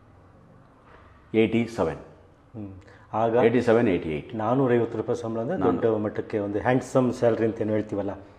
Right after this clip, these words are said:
Speaker 2: ಅವತ್ತು ನಿಮ್ಮ ಅಪ್ಪ ಅಮ್ಮನಿಗೆ ಎಷ್ಟು ಮಟ್ಟಿಗೆ ಖುಷಿಯಾಗಿತ್ತು?
Speaker 1: ಇಲ್ಲ,
Speaker 2: ನಾಗರಾಜ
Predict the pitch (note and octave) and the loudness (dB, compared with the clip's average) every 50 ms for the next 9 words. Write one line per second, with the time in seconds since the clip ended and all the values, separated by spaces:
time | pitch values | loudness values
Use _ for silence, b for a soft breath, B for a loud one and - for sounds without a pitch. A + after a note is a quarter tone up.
0 | b b b b b - A#2 C#3 D3+ D3+ - C#3+ C3+ B2 B2 A#2+ - - A#2+ A#2 | b b b b b -2 0 0 0 0 0 0 0 2 2 0 2 2 0 0
1 | A#2 A#2 A#2 A2 G#2+ A2+ A2 G#2+ A2 A2 B2 A#2+ G2+ - - A#2+ A2 G2+ A2+ - | 0 0 -2 -2 -2 -2 -2 -2 -4 -6 -8 -12 -14 -12 -8 -8 -8 -8 -8 -10
2 | - G2+ - - G#2+ G2 F#2+ F#2+ - - - A2 - - - - F3 F#3+ G3 F#3+ | -10 -12 -10 -10 -10 -10 -8 -10 -12 -12 -18 -20 -20 -14 -8 -4 0 2 2 2
3 | G3+ G#3+ G3+ E3 B2+ C3 D3+ F#3 G#3 G#3 - - C#3+ E3 | 4 4 6 8 8 8 8 8 8 8 8 8 8 8